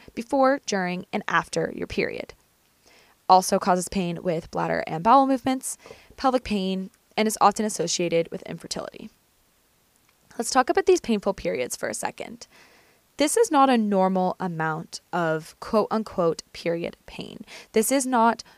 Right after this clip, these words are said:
normal. I hate that word because I think it's just, normality is a social construct in itself. Um, but this is not normal period cramps. This is searing, stabbing, debilitating, nauseating pain.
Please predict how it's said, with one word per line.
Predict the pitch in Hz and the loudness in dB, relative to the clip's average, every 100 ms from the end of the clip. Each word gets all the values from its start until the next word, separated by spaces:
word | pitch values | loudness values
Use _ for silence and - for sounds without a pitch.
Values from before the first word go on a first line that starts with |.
| - | -8
normal. | 190 185 175 170 156 170 247 - | -2 0 0 0 0 -2 -4 -8
I | |
hate | 180 190 180 | -4 -4 2
that | - - | 2 2
word | 185 156 185 | -2 -2 -4
because | - 185 | -6 -4
I | 175 | -6
think | 175 170 | -6 -10
it's | - - | -8 -8
just, | 190 - - _ _ _ | -8 -10 -14 _ _ _
normality | 214 202 185 180 175 175 170 | -2 2 6 6 6 2 -2
is | - | -4
a | |
social | 175 180 - | -6 -6 -8
construct | - 170 - 170 - | -4 -4 -2 -6 -4
in | 170 | -10
itself. | - 165 165 - - - - - - | -2 0 0 -2 -14 -14 -14 -14 2
Um, | 208 180 160 69 - | 4 4 0 -12 -4
but | 220 | -2
this | 233 220 | 0 -2
is | 247 | 0
not | 269 - | 0 0
normal | 202 190 185 | 2 2 2
period | 185 - 170 160 - | -2 -2 -2 -2 -4
cramps. | - - - - - - - - | -8 -6 -8 -8 -10 -12 -16 -2
This | 208 - | -2 0
is | 254 240 | -2 -2
searing, | - - 196 190 202 285 320 | -6 -2 4 4 4 -2 -6
stabbing, | - - - 180 185 190 190 - | -6 -4 0 0 2 -2 -4 -6
debilitating, | 175 - 175 190 - 226 247 247 | -6 -2 -2 -2 -2 0 0 0
nauseating | 196 170 170 180 196 208 254 | -4 0 0 0 -2 -2 -2
pain. | 277 - - - | -8 -12 -14 -16